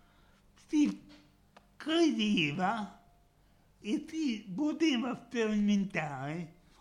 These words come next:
un rapporto con la città che superasse, eh, no, il concetto delimitato di città fabbrica. Ma c'era un'utopia.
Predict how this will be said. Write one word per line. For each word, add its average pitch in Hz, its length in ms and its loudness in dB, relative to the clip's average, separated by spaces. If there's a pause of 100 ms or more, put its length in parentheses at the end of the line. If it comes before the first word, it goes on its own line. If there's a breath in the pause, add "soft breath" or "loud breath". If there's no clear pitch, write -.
(120 soft breath)
un 240 380 -2 (160)
rapporto 285 880 -2
con 220 260 -2
la 233 160 -4
città 180 760 -4 (360 soft breath)
che 320 280 4
superasse, 269 1120 0
eh, 175 180 -12
no, 202 280 0
il 196 180 -8
concetto 214 680 -8
delimitato 185 1080 -8 (140)
di 185 380 -6 (360 loud breath)
città 175 680 -10
fabbrica. 143 880 -10 (960 soft breath)
Ma 262 280 -2
c'era 311 400 -2
un'utopia. 202 1000 -4